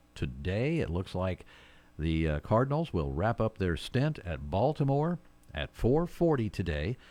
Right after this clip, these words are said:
That comes up on our sister station, B one oh four point three.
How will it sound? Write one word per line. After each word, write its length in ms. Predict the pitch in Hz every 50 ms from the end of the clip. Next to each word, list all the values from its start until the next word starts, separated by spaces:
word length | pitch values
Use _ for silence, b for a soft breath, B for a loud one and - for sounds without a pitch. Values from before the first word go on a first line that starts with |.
| b b b b b b b -
That 200 | 82 85 85 -
comes 240 | - 92 85 80 73
up 200 | 82 82 - -
on 100 | 80 76
our 100 | 73 73
sister 380 | - - 127 131 - - 127
station, 520 | 113 - - 82 69 65 - - 73 76 80 - - - 67
B 180 | 65 85 87 92
one 220 | 90 78 78 82
oh 120 | 80 80 78
four 240 | - - 69 73
point 320 | 69 - 73 71 76 78 - -
three. 340 | 131 143 139 92 64 -